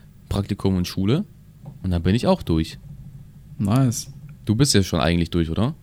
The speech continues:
Speaker 2: Ja, ich hab jetzt quasi schon Ferien, ja.
Speaker 1: Ich hab jetzt noch zwei Tage Praktikum. Ähm, es ist n-, nichts Besonderes, glaub ich. Ich werd jetzt auch immer weniger machen, weil ich kann ja nichts Großes mehr anfangen.
Speaker 2: Ja, lohnt sich auch nicht
Speaker 1: Ähm,
Speaker 2: dann.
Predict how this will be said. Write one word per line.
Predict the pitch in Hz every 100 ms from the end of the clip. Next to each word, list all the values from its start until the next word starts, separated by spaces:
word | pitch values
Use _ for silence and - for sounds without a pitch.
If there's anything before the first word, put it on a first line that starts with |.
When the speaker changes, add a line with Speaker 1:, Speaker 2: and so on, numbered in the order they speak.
| - - - - -
Speaker 2:
Ja, | 131 127 135 156
ich | 131
hab | 120
jetzt | 110 -
quasi | 110 107
schon | 110 107
Ferien, | 113 101 101
ja. | 101 101 - - - - - - - - - -
Speaker 1:
Ich | 82 80
hab | 90
jetzt | 90
noch | 85
zwei | - 95 95
Tage | 95 85
Praktikum. | - - 101 123 - 123 143 165 - - - - - - - -
Ähm, | 107 113 113 110 107 104 92 98 -
es | -
ist | 92 -
n-, | 95 92 - - -
nichts | 90 90 -
Besonderes, | 87 82 92 92 -
glaub | 98 92
ich. |
Ich | 85
werd | 82
jetzt | 80
auch | 78
immer | 80 85
weniger | 82 85 76
machen, | 80 87 92
weil | 80
ich |
kann | - 80
ja |
nichts | 82 - -
Großes | 85 90 85
mehr | 80 76
anfangen. | 87 95 107 - - - - - - - - - - - - -
Speaker 2:
Ja, | 110 117
lohnt | 127 95
sich | 127
auch | 123
nicht | 123
Speaker 1:
Ähm, | 87
Speaker 2:
dann. | 123